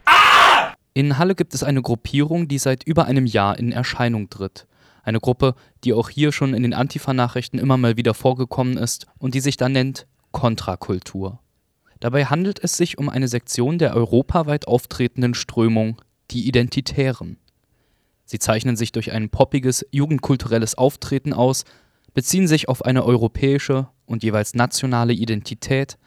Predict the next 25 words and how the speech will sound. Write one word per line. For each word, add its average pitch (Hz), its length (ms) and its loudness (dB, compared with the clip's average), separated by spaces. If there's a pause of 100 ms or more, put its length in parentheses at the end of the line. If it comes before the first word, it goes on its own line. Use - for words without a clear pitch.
vertreten 143 500 0
einen 107 320 0
kulturalistischen 123 840 -2
Nationalismus 113 800 0 (280)
und 143 140 0
wenden 147 300 2
sich 123 180 -4
vor - 180 -2
allem 110 340 -2 (100)
gegen 123 240 0
Zuwanderung 101 840 -2
in 120 120 -6
europäische 110 640 -2
Länder. 98 440 -6 (720)
Schon 127 200 2
der 117 80 6
Name 131 280 4
der 107 180 2
Hallenser 120 360 2
Sektion 127 540 2
der 127 120 4
Identitären, 113 840 -2 (220)
Kontrakultur, 135 1000 0 (300)
macht - 260 -4
deutlich, 165 560 0